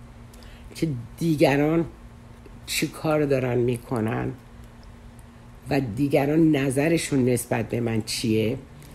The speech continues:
و بخوام کارهای اونا رو تقلید کنم و یا افسوس زندگی دیگران رو بخورم، یعنی اون برداشت هایی که فرد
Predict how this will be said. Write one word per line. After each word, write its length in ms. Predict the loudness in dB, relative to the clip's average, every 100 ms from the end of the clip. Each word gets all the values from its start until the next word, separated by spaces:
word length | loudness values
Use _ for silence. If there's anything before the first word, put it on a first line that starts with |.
| -16 -16 -18 -18 -10 -4
و 120 | -2
بخوام 440 | 2 2 4 2 0
کارهای 640 | 0 0 0 0 2 4
اونا 420 | 4 4 2 6
رو 120 | 6
تقلید 540 | 4 2 0 2 0 0
کنم 420 | -2 0 0 -4 -8 -18 -14 2
و 80 | 6
یا 200 | 8 6 2
افسوس 600 | 0 -2 -4 -2 2 2
زندگی 680 | 4 4 4 2 2 4 4
دیگران 520 | 4 2 2 4 4
رو 80 | 4
بخورم، 580 | 4 2 0 2 0 -2 -8 -18 -18 -20 -4
یعنی 240 | 2 4 4
اون 160 | 2 2 2
برداشت 680 | 0 0 0 2 2 0 -8
هایی 420 | -2 2 2 2
که 280 | 4 4 2 -6 -14 -14 -14 -18 -18
فرد 520 | -16 -2 2 2 2